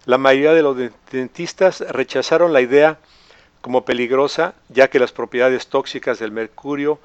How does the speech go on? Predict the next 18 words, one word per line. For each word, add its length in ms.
eran 260
ya 140
bien 240
conocidas. 840
Aquellos 400
pocos 360
dentistas 540
que 120
eligieron 520
usar 340
mercurio 500
en 40
rellenadores 680
dentales 560
fueron 260
llamados 580
derogatoriamente 1120
charlatanes, 840